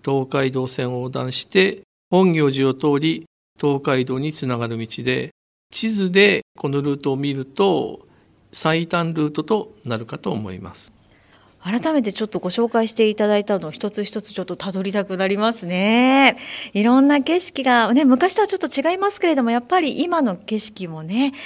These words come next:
Speaker 2: 皆さんちょっと楽しんでいただきながらルートをですね、今ご紹介していただきました。昔の人が通ったのかななんて思いながら、ぜひね、皆さんもたどっていただきたいと思います。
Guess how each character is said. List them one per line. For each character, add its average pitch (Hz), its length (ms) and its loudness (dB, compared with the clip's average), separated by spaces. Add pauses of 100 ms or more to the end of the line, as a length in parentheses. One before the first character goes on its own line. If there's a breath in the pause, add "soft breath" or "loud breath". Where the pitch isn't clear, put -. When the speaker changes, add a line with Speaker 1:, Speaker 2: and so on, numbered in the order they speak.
(180 loud breath)
Speaker 2:
皆 170 120 -4
さ 165 140 -6
ん 156 40 -10
ち 165 100 -8
ょ - 20 -8
っ - 20 -20
と - 160 -12
楽 202 140 0
し 214 100 0
ん 190 60 0
で 151 80 -2
い - 20 -4
た 175 100 -4
だ 175 120 -2
き 180 100 0
な 175 60 -2
が 147 140 -2
ら - 0 -
ル 190 100 4
ー 247 120 4
ト 180 120 -2
を 156 40 -4
で 151 100 -10
す - 80 -10
ね、 180 80 -2
今 175 160 -4
ご 208 100 -14
紹 269 200 -2
介 - 200 -4
し - 60 -14
て - 140 -4
い 220 60 -4
た 214 80 -2
だ 214 140 -4
き 226 120 -4
ま 226 200 -4
し - 100 -14
た。 302 420 2 (480 loud breath)
昔 170 280 -8
の 175 100 -6
人 175 160 -6
が 180 140 -2
通 220 120 -6
っ 226 40 -4
た 220 140 -8
の 196 120 -4
か 190 140 -8
な 220 240 -2
な 202 140 -4
ん 165 80 -12
て 170 80 -10
思 165 140 -10
い 175 60 -8
な 175 120 -8
が 160 100 -8
ら、 147 80 -10
ぜ 165 100 -12
ひ 165 140 -14
ね、 156 100 -12
皆 156 220 -8
さ 139 160 -8
ん 143 40 -12
も 135 80 -16
た - 120 -16
ど 170 100 -6
っ 160 40 -14
て - 280 -6
い 175 60 -10
た 175 80 -6
だ 156 100 -8
き - 60 -20
た - 100 -12
い 147 80 -8
と - 120 -14
思 196 140 -8
い 208 120 -8
ま 233 180 2
す。 - 160 -10